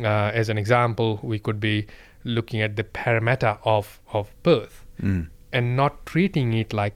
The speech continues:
Speaker 1: the Manly of Perth. And it's really important that we do that. So once we've done that, then we, then we come away, we reassess, uh, we make some preemptive offers on properties that,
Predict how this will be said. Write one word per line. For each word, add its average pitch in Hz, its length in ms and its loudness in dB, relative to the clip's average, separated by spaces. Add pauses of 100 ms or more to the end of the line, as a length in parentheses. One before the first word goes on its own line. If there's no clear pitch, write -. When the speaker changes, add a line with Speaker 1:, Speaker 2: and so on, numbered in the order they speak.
(120)
Speaker 1:
the 123 80 -4
Manly 120 640 2 (120)
of - 240 -8
Perth. - 420 -4 (500)
And 113 140 0
it's - 140 -2
really 135 140 6
important 113 400 0
that 107 140 -4
we 107 60 -2
do 135 180 2
that. 101 280 -4
So 117 140 -2
once 147 280 2
we've 139 120 0
done 123 260 0
that, 175 240 0
then 151 140 4
we, 123 260 4
then 127 160 4
we 113 100 2
come 170 280 2
away, 135 280 6
we 120 120 0
reassess, 123 720 0 (460)
uh, 110 320 2
we 113 400 -2
make 143 480 0
some 120 200 0
preemptive 143 760 2 (140)
offers 151 320 4
on 139 240 0
properties 165 500 0
that, 123 320 0